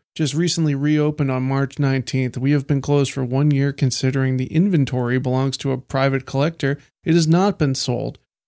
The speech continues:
We are open Friday and Saturday from ten A M to five P M and Sunday one P M to five P M.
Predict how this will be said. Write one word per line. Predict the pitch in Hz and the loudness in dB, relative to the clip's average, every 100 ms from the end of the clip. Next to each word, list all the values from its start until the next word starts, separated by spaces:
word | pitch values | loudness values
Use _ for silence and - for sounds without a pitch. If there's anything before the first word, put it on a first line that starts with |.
| - | -2
We | 160 | 2
are | 165 | 2
open | 165 165 | 2 0
Friday | 151 151 151 160 | 0 0 2 2
and | 156 | 0
Saturday | - 156 156 139 | 0 0 0 0
from | 147 | -2
ten | - 135 | 0 0
A | 139 | 2
M | 139 135 | 0 0
to | |
five | - 135 135 - | -2 -2 -2 0
P | 143 | -2
M | 135 | 0
and | 135 | -2
Sunday | - 135 135 139 | -4 -2 0 0
one | 151 147 151 | 0 0 0
P | 160 175 | 0 0
M | 151 | 0
to | 143 | -2
five | 160 156 151 | -2 0 0
P | 151 | -2
M. | 131 | -2